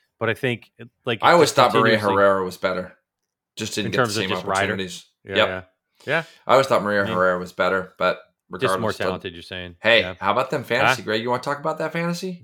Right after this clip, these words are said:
Speaker 2: Go ahead,
Speaker 1: Mm,
Speaker 2: talk about it,
Speaker 1: mm-hmm.
Speaker 2: Greg. I know you want to. Come on, all the, come on.
Speaker 1: So, yeah.
Speaker 2: You, I've taken a beating in fantasy. I have taken an
Speaker 1: All right.
Speaker 2: absolute beatdown.
Speaker 1: Fine, fine. So,
Speaker 2: Have I not?
Speaker 1: by the way, everybody, we, we, we play MotoGP Fantasy, fantasy dot moto G P dot com.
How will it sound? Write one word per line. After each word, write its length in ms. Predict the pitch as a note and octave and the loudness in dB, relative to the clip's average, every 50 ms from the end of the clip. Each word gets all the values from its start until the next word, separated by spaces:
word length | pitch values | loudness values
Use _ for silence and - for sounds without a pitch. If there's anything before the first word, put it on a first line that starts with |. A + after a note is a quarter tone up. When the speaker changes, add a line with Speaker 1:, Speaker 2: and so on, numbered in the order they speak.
| F#2 F2+ F2+ | -16 -10 -6
Speaker 2:
Go 80 | A#2 A2 | -6 -6
ahead, 140 | G2+ F2+ | -6 -8
Speaker 1:
Mm, 40 | F2 | -10
Speaker 2:
talk 240 | - F2+ - - - | -10 -12 -12 -12 -14
about 140 | G2 F2 F2 - | -16 -16 -16 -18
it, 20 | |
Speaker 1:
mm-hmm. 80 | - F2 | -18 -16
Speaker 2:
Greg. 160 | A#1 G#1+ - - - | -16 -16 -14 -14 -12
I 40 | F#2+ | -10
know 80 | F#2+ F#2 | -10 -10
you 140 | F2 - | -10 -10
want 180 | - D2+ D2+ - | -10 -12 -14 -14
to. 80 | - - _ _ _ _ _ _ _ _ _ _ _ _ _ _ _ _ _ _ _ _ _ _ _ | -16 -20 _ _ _ _ _ _ _ _ _ _ _ _ _ _ _ _ _ _ _ _ _ _ _
Come 120 | - C#3 C3+ | 0 2 4
on, 80 | F#2 | 6
all 280 | - B2 C3 D3 D#3+ D#3+ | 8 10 10 10 8 6
the, 100 | D3+ - | 2 -4
come 180 | - - C3 | -4 2 4
on. 60 | D3+ E3 | 6 6
Speaker 1:
So, 160 | F3 F3 G3 | 6 6 6
yeah. 280 | A#3 C4 C4 F3 C3 - | 6 6 4 2 0 2
Speaker 2:
You, 260 | B2 D3 E3+ F3 - - - G2 B2+ | 4 6 6 6 4 0 0 6 8
I've 220 | D3 E3 E3+ E3+ | 8 8 8 6
taken 320 | - F3+ E3+ E3+ E3 C#3+ | 4 4 4 4 4 2
a 60 | B2+ A2 G#2+ - | 2 0 2 4
beating 340 | D#3+ D#3 D#3 D3 C3 A#2+ | 4 4 6 4 2 0
in 120 | A2 G#2+ G2 | -2 -4 -2
fantasy. 540 | - A2+ G#2+ G2+ F#2+ F#2 - - F2+ - - | 0 2 2 2 0 -2 -6 -10 -10 -8 -2
I 120 | - B2+ D3 | 2 4 4
have 120 | D3 D3 | 4 2
taken 300 | - C#3+ C#3 C#3 B2 A2 | 0 -4 -4 -2 -2 -2
an 60 | - | 0
Speaker 1:
All 60 | - A#2+ | 2 4
right. 60 | C#3+ E3 | 4 4
Speaker 2:
absolute 380 | F3+ F3+ - C#3+ C#3 C3+ A#2 F#2+ - _ | 2 -2 -4 -4 -6 -6 -6 -8 -10 _
beatdown. 460 | - C3+ C3+ C3+ - A#2 G#2+ F2+ E2+ E2+ | -6 -6 -6 -4 -2 -2 -2 -2 -4 -6
Speaker 1:
Fine, 340 | F#2+ F#2 F#2 F#2 F2+ F2 - _ _ _ _ _ _ _ _ | -8 -8 -8 -8 -10 -12 -16 _ _ _ _ _ _ _ _
fine. 300 | - F#2+ F#2+ F#2 E2+ D#2+ _ _ _ _ _ | -12 -10 -10 -10 -12 -14 _ _ _ _ _
So, 320 | - - E3 D#3 C3+ G#2+ | 0 2 4 4 4 4
Speaker 2:
Have 140 | G2 A2 B2 | 2 4 4
I 80 | C3+ C#3 | 4 4
not? 320 | D3+ D#3+ C#3+ A2+ - - | 4 4 4 4 4 4
Speaker 1:
by 140 | - D#3 F3 | 4 4 4
the 80 | E3+ E3 | 4 4
way, 140 | E3+ E3 D#3+ | 6 6 6
everybody, 480 | D3 D3 C3 C#3 C3+ C3 B2+ C3 C#3 C3 | 4 4 4 2 4 4 2 0 -4 -6
we, 160 | B2+ C3+ C#3 | -6 -6 -6
we, 300 | B2 C3+ C#3 C3 - _ - | -4 -6 -6 -8 -8 _ -6
we 120 | C#3+ C3 | -6 -4
play 180 | - - E3+ F3 | 0 2 2 4
MotoGP 560 | D#3+ D3 D3 D3 C3+ A#2+ D3 C#3+ - C#3+ B2 | 4 4 4 2 0 -2 -4 -6 -6 -6 -4
Fantasy, 420 | - B2 A2+ A2 A2+ G#2+ - C3+ | 0 0 2 2 0 -2 -6 -6
fantasy 340 | B2 - A#2+ A#2+ A#2+ - C3 | -2 0 0 0 0 0 0
dot 160 | A#2+ A#2 A2+ | 0 0 0
moto 160 | A2+ A2 A2 G#2 | 0 -2 -4 -4
G 140 | G2+ A2+ G#2 | -4 -6 -6
P 120 | - A#2 | -2 0
dot 180 | G#2+ G2+ G2+ - | 0 0 2 2
com. 380 | - D3 D3 C#3 C3+ C3+ B2+ | 2 2 4 4 2 0 -6